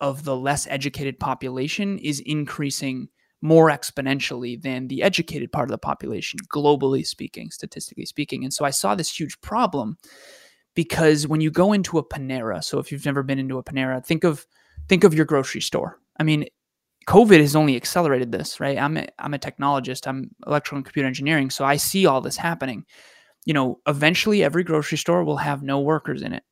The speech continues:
It will just be the self-checkout with cameras and, and, you know, automation is coming,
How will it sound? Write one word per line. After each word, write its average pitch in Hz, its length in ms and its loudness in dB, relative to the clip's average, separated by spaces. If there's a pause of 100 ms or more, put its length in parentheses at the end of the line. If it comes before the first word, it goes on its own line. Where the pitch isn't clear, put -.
(140)
It 143 140 -4
will 143 140 -4
just 143 360 -4
be 151 280 0
the 147 180 0
self-checkout 139 720 -2
with 139 140 -6
cameras 139 540 -2
and, 127 280 -10
and, 127 300 -8 (540)
you 151 80 0
know, 135 240 0 (1000)
automation 185 640 6
is 135 140 -6
coming, 160 720 -4